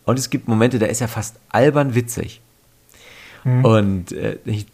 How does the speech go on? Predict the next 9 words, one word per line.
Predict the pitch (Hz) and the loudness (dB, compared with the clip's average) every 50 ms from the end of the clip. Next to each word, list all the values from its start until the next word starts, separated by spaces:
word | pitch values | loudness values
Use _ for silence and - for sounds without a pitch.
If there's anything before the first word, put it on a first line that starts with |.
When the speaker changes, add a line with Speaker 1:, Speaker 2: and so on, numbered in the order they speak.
| _ _ | _ _
Speaker 1:
das | - 113 131 113 - | 2 2 2 2 2
ist, | 147 143 139 127 - - - - _ _ _ _ _ _ _ _ | 2 2 0 -2 -6 -10 -12 -16 _ _ _ _ _ _ _ _
das | - - 104 98 - | -10 -8 -6 -6 -6
ist | - - | -2 2
ganz | 135 131 127 127 | 2 2 2 2
interessant | 123 - - 120 101 - - 117 113 147 180 190 - | -4 -2 -2 -4 -4 -2 0 0 0 0 0 -2 -2
und | - 110 110 - - - _ _ _ | -2 -2 -2 -2 -6 -12 _ _ _
da | 110 110 101 98 | 0 0 0 2
wird | 113 127 - | -2 -2 -2